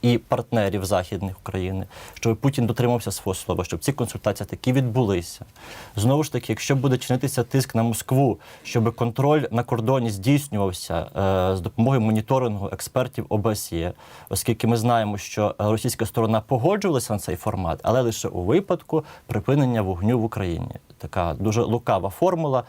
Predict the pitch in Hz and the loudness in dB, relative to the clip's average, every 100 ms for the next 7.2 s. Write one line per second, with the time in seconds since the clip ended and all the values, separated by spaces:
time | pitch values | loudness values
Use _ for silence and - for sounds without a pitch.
0 | - - - 113 113 113 120 104 104 - | -10 -20 -2 0 0 0 2 0 -2 -2
1 | 107 - 107 127 117 113 117 107 - - | -2 -2 0 2 2 2 0 -2 -4 -8
2 | 104 - 160 220 - 113 117 101 - 92 | -6 -2 0 0 -4 0 0 0 -4 -4
3 | - 95 107 - 165 196 185 175 170 - | -2 -2 -2 -2 0 0 0 -6 -10 -20
4 | - - - - 110 110 107 135 131 123 | -20 -20 -4 2 4 2 0 0 0 0
5 | 120 110 117 107 - 104 104 98 - - | -2 -2 -4 -4 -2 0 0 -2 -12 -4
6 | 113 110 220 226 147 120 104 151 127 113 | -2 2 0 2 0 0 2 2 2 0
7 | 98 120 | 0 2